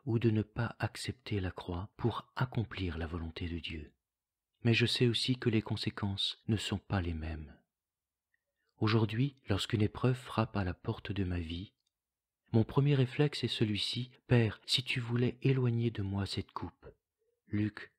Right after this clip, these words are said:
vingt-deux, quarante-deux. Mais je sais que le chemin de la victoire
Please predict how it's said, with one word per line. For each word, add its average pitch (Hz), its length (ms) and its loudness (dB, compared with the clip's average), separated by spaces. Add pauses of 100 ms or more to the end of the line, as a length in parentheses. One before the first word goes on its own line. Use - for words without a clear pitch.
vingt-deux, 101 540 0
quarante-deux. 95 640 -4 (1000)
Mais 127 100 4
je 127 120 2
sais - 200 0
que - 160 -2
le 123 120 2
chemin 143 420 0
de 131 80 2
la 117 120 2
victoire 127 640 -6